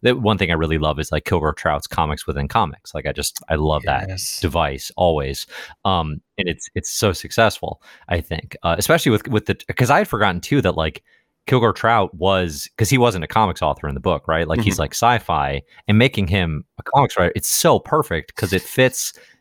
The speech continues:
Speaker 1: it fits him being looked down upon,
Speaker 2: Yeah.
Speaker 1: right? In, in that way that comics so often can be. Um, but then it lets you do comics within comics, which Albert Monte, like, absolutely nails. I just, I, ever since Watchmen, that's, like, my favorite thing in
Speaker 2: Mm-hmm.
Speaker 1: comics. <laughs> And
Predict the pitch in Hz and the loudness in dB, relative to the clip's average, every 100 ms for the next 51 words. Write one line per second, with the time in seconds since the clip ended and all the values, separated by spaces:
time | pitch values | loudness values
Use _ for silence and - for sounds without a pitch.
0 | _ - 113 - 156 - 135 120 110 95 | _ -2 -2 2 0 0 0 2 2 2
1 | 87 95 95 90 80 78 69 101 - _ | 0 0 0 -2 -2 -6 -4 -6 -10 _
2 | _ - 104 107 101 147 - 123 123 113 | _ -4 2 4 4 2 2 4 4 4
3 | 110 110 104 95 101 95 92 - 90 90 | 4 4 4 4 2 4 2 2 0 0
4 | - 98 87 92 80 - 165 160 92 82 | 0 2 2 2 -4 0 2 4 4 2
5 | 85 - - - 113 107 127 143 143 135 | 0 -4 -16 -2 0 4 4 4 4 4
6 | 147 127 127 120 - 131 123 120 117 147 | 4 6 6 6 4 2 2 0 2 2
7 | 185 - - 98 - 95 95 104 90 82 | 2 -2 -2 0 0 0 2 2 0 2
8 | 127 107 80 - _ - _ _ _ - | 2 2 0 -4 _ -20 _ _ _ -2
9 | 120 139 - 104 90 85 104 95 - 107 | 2 2 0 -2 0 4 4 4 2 0
10 | 92 82 - 90 64 _ _ - 131 113 | 0 -4 -4 -6 -6 _ _ 0 2 2
11 | 95 98 110 - 85 80 - 87 78 - | 0 2 2 2 -4 -4 -2 -4 -4 -2
12 | 87 80 78 - 85 78 - 85 104 151 | 0 2 0 -2 -2 0 -2 0 0 0
13 | - 139 151 170 185 185 - - - | -2 0 2 2 2 -4 -10 -6 0